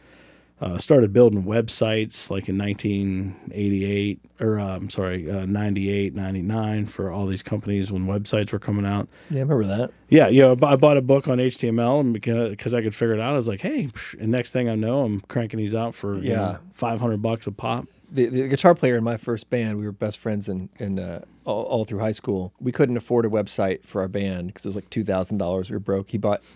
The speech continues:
Speaker 2: a book called H T M L for Dummies. That was, that was, that was a good purchase for him. So, yeah.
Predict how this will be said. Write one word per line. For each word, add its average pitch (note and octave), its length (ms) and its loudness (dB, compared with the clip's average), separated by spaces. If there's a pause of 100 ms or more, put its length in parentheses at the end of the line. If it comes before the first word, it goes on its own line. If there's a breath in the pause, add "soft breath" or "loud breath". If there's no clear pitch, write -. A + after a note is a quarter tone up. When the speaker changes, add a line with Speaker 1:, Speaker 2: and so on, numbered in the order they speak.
Speaker 2:
a C3+ 120 -2
book C3 240 0
called A2 240 -4
H A2+ 240 -2
T C3 100 0
M A#2+ 80 2
L A2+ 140 2
for G#2+ 140 -4
Dummies. B2 500 -2 (160)
That C#3+ 160 2
was, C#3 100 -2
that D3+ 100 8
was, D#3 120 4 (220)
that E3+ 120 6
was C#3+ 140 4
a B2+ 80 10
good A#2+ 420 4
purchase - 720 -6
for G#2+ 100 -6
him. G2+ 320 -8
So, C3 120 0
yeah. B2+ 240 8